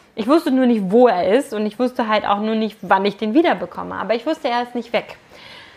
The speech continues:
Problem war aber wirklich, dass ich halt einfach nicht in die Wohnung konnte. Also, gesagt, getan,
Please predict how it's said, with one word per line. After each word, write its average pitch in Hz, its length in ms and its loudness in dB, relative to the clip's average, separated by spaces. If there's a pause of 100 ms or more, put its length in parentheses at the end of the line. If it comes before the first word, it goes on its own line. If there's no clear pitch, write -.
(160)
Problem 302 360 4
war 294 80 4
aber 247 200 0
wirklich, 247 260 -4
dass 226 160 -2
ich 226 140 -6
halt 208 160 -4
einfach 185 240 -8
nicht 208 240 -8
in 262 140 -2
die 302 120 2
Wohnung 349 280 0
konnte. 170 380 -10 (1300)
Also, 277 440 2 (440)
gesagt, 196 320 -2
getan, 226 520 -2